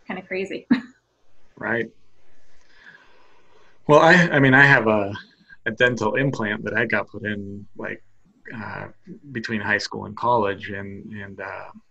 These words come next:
Speaker 2: you know, back then when I had it put in, it was perfectly aligned with all my other teeth. And, and since then, since I've had all this, all this work, and, you know, I'm, I'm actually getting dental expansion as well. But, uh, in, in the last,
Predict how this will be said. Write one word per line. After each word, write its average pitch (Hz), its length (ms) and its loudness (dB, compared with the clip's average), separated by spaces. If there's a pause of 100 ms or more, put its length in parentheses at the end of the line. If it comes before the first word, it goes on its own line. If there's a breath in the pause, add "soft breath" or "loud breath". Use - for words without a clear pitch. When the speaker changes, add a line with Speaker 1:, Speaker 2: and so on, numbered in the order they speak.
(100)
Speaker 2:
you 117 120 -8
know, 95 180 -10 (180)
back - 480 -2
then 123 220 -2
when 117 100 0
I 98 80 0
had 98 160 -2
it 95 140 -6
put 104 100 -6
in, 127 160 -2
it 101 100 -6
was - 520 -12 (100)
perfectly - 540 -8
aligned 113 500 -2
with 101 120 -4
all 110 120 0
my 107 180 -2
other 104 160 -2
teeth. 165 440 -6
And, 95 380 -12
and 104 200 -12
since 117 380 -6
then, 110 240 2
since 101 220 -10
I've 104 100 -8
had 110 100 -4
all 107 140 0
this, 98 300 -10 (520 soft breath)
all 113 120 -2
this 107 200 -4
work, 131 340 2
and, 95 460 -4
you - 100 -8
know, 101 80 -10
I'm, 104 220 -6
I'm 104 100 -6
actually 101 260 -8
getting 98 320 -6
dental 101 360 -4
expansion 104 480 -6
as 101 120 -14
well. 127 240 0
But, 98 280 -8 (680 loud breath)
uh, 98 420 -4
in, 113 440 -4
in - 200 -8
the 113 100 -2
last, 110 640 -2